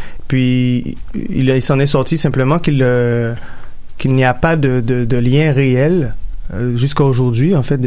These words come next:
c'est, c'est ce que disait donc le président. Mais en, en réalité, ça fait des années que plusieurs, euh,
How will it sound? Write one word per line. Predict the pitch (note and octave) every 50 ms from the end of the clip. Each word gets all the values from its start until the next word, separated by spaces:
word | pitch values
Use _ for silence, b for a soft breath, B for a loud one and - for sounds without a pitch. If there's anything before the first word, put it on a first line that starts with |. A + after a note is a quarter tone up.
| A#2+
c'est, | A2 - -
c'est | - - B2+
ce | - -
que | - B2+ B2 A#2+ A2+ - - - - - -
disait | - - A2 A2+ A#2+ A2 B2+ A#2+
donc | A#2 A#2+ A2+
le | - A#2
président. | - C3 A#2+ A2+ A2+ A#2+ D3 G3 B B B B B B B B B
Mais | A#2+ A#2+ A#2+ A#2
en, | A#2+ - - - -
en | - B2+
réalité, | B2 B2 B2 B2 B2 A#2+ A2+ - F#3 F3+
ça | - C3+
fait | A#2+ - C#3
des | B2 B2 B2+ A#2 C3
années | B2 C#3 E3 E3+
que | - C3+
plusieurs, | - - - - F3+ F3+ D#3+ C3 C3 E3 F#3+ G3 F3+ F3 D#3+ C#3 A#2+ A#2+
euh, | A#2+ A#2 A#2 A2